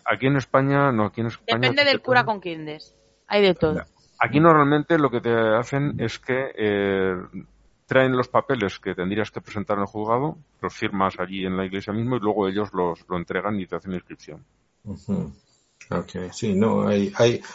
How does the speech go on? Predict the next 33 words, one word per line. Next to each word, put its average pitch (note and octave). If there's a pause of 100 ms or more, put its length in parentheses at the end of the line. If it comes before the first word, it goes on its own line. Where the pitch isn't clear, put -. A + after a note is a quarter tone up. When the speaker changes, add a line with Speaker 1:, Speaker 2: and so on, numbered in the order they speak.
Speaker 3:
hay B2+
variantes. A2
Por, G2
eh, G2+ (440)
por G#2
ejemplo, A#2+
creo A#2
que G#2+
en G2
los F#2
Estados A2
Unidos, A2 (180)
eh, C#2+ (160)
directamente G2
te, E2
los, -
los D#2+
curas -
hacen E2+
todo, -
¿no? -
O - (380)
sea, G2+
Speaker 1:
Ujú. F#2+
Speaker 3:
los, -
los D2+
religiosos, E2+
digamos, F2 (280)
casan G#2
y, E2+
y G2
también F2
tiene E2